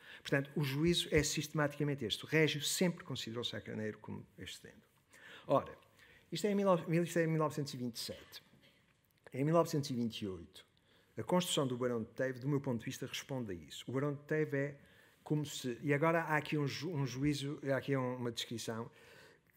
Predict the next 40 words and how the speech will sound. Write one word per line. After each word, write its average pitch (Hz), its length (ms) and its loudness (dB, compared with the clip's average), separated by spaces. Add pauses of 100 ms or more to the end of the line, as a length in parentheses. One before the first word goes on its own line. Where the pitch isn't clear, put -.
que 135 240 4
ter-, 139 340 0
te-, 147 220 2
teria 135 280 0
que - 80 -10
ser 117 220 0
muito 139 460 0
precisa 110 680 -6 (1300)
e 151 120 0
que 143 440 2
implica 156 400 0
também 156 300 4
uma 147 120 4
ir-, 147 120 4
uma 151 240 2
ironia 143 400 2
contra 135 260 -2
si 110 220 -4
próprio. 90 560 -10 (1500)
Contra 143 240 2
si 139 140 0
próprio, 165 200 2
isto - 120 -2
é, 110 40 4
uma 120 160 0
ironia 143 300 2
de - 100 -10
Pessoa 135 360 0
contra 120 260 -4
si 95 180 -6
próprio. - 520 -16 (880)
Porque 117 480 -4 (520)
o 143 80 -6
que 196 120 2
é 190 40 4
que 185 140 -4
nós 147 160 2
estamos 123 380 -2
a 113 40 -4
ver, 113 300 -4